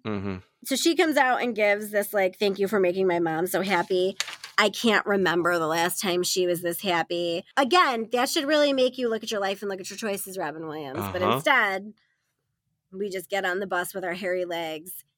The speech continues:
Speaker 2: And then the bus driver says,
Speaker 1: Yep.
Speaker 2: "I like that Mediterranean <laughs> look."
Speaker 1: God.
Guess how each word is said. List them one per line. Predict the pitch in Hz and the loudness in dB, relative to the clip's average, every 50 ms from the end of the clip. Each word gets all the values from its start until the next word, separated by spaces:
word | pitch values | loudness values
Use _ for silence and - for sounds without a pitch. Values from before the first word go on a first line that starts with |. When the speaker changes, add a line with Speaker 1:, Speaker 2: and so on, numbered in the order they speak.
| _ _ - - | _ _ -6 -4
Speaker 2:
And | 220 226 240 | 0 2 4
then | 277 330 392 453 | 4 4 6 4
the | 403 | 4
bus | 277 311 302 302 285 - | 4 4 2 2 2 2
driver | 277 269 247 233 208 220 240 | 2 4 4 4 2 2 0
says, | 233 - 240 208 196 196 190 185 190 202 214 208 | 0 0 0 0 0 0 0 -2 -4 -4 -2 0
Speaker 1:
Yep. | 220 - - - _ _ _ _ _ _ _ - | 0 0 0 -2 _ _ _ _ _ _ _ -6
Speaker 2:
"I | 175 | -4
like | 180 202 226 226 226 | -2 -2 -2 -2 -2
that | 165 131 160 | -4 -4 -4
Mediterranean | 180 190 202 214 220 - - - - - - 440 - - 640 | -4 -4 -4 -2 -4 -4 -4 -4 -4 0 2 2 2 4 4
<laughs> | 539 - 659 - - | 2 2 2 -2 -2
look." | - - 480 - - - - - - 906 - - 1077 1077 - - - 1077 1077 1077 - - 1077 1077 1077 1077 1077 1077 1077 1077 960 - - - - | 0 0 -2 -2 0 -2 -6 -6 -4 -4 -4 -4 -2 -4 -4 -6 -6 -12 -14 -14 -14 -14 -14 -16 -20 -20 -20 -20 -20 -20 -12 -6 -2 0 4
Speaker 1:
God. | - - - - - - - - - - | 6 6 6 4 2 2 -2 -2 -2 -6